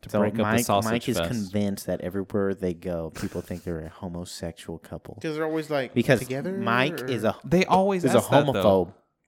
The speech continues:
Speaker 3: I'm not a homophobe.
Speaker 2: He hates gays, and he, and he would
Speaker 3: <laughs> That's not
Speaker 2: hate
Speaker 3: true.
Speaker 2: to be perceived as homosexual.
Speaker 3: That's not true at all.
Speaker 2: It disgusts him.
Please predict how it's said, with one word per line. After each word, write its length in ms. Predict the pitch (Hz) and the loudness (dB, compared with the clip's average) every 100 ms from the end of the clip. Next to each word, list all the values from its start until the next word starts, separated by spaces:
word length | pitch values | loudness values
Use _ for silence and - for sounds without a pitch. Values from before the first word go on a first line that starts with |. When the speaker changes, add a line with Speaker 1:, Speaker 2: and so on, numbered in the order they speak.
| _ | _
Speaker 3:
I'm 80 | 202 | -14
not 100 | 160 | -14
a 40 | 117 | -12
homophobe. 600 | 104 98 95 120 165 - | -14 -14 -12 -12 -14 -10
Speaker 2:
He 240 | 104 120 104 | -4 0 -2
hates 440 | - 107 110 - | -2 -6 -6 -6
gays, 460 | 101 92 85 80 - | -2 0 0 -4 -8
and 140 | 104 | -6
he, 340 | 107 107 120 | -4 -4 -2
and 80 | 110 | -4
he 120 | 104 | 2
would 140 | 107 104 | 4 4
Speaker 3:
<laughs> 0 | |
That's 100 | - | 0
not 60 | |
Speaker 2:
hate 80 | 117 113 | 0 0
Speaker 3:
true. 40 | |
Speaker 2:
to 100 | - 113 | -2 -6
be 120 | 107 | -6
perceived 540 | - 107 - 98 85 | -6 -8 -6 -8 -6
as 100 | 85 | -8
homosexual. 600 | 95 87 82 - 85 117 | -8 -10 -10 -12 -12 -14
Speaker 3:
That's 100 | - 113 | -14 -16
not 140 | 104 | -16
true 240 | - 110 | -16 -16
at 60 | 101 | -14
all. 140 | 101 104 | -8 -6
Speaker 2:
It 100 | 95 | -4
disgusts 540 | 95 - - 92 - | -4 -4 -2 -2 -4
him. 160 | 82 | -12